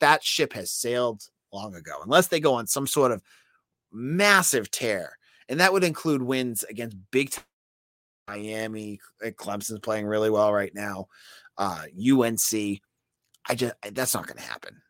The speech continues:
It, it, let's be realistic here, folks. That being said, could this team do enough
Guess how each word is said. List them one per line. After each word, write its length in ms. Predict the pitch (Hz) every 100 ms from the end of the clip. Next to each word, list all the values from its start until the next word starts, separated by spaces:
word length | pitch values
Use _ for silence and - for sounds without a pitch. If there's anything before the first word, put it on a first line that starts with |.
| -
It, 120 | 131
it, 240 | 135 151
let's 140 | 170 175
be 140 | 180
realistic 480 | 135 113 98 - 80
here, 140 | 69
folks. 420 | - 64 65 - - _ _ _ _ _ _ _ _ _ _ -
That 300 | 107 143 160
being 200 | 160 127
said, 480 | - 135 107 80 _ _ _ - _ -
could 360 | - 214 254
this 240 | 262 214 -
team 680 | - - 156 123 113 107 85 -
do 320 | 143 196 240 147
enough 1000 | 156 123 120 139 170 175 - - -